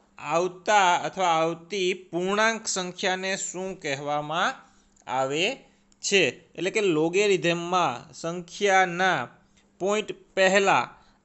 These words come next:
આવતા પૂર્ણાંક સંખ્યાને શું કહેવામાં આવે છે? તો તેને કેરેક્ટરિસ્ટિક કહેવામાં આવે છે. ક્વેશ્ચન નંબર ફાઇવ છે,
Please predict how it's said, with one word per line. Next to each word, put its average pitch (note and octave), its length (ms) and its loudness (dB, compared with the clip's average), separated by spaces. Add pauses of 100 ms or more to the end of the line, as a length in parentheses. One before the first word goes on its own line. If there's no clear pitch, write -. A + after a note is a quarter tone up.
(120)
આવતા E3+ 840 2
પૂર્ણાંક F#3+ 480 -2
સંખ્યાને F3 560 -6
શું A3 300 -6
કહેવામાં D#3+ 520 2
આવે C#3+ 180 -2
છે? E3+ 280 -4 (680)
તો F3+ 120 -6
તેને F#3 280 -4
કેરેક્ટરિસ્ટિક F#3+ 1300 -4
કહેવામાં D#3 800 0 (440)
આવે C#3+ 240 -2
છે. F3+ 280 -2 (680)
ક્વેશ્ચન E3+ 340 -4
નંબર G3+ 260 0
ફાઇવ G3 340 2
છે, G3+ 280 -2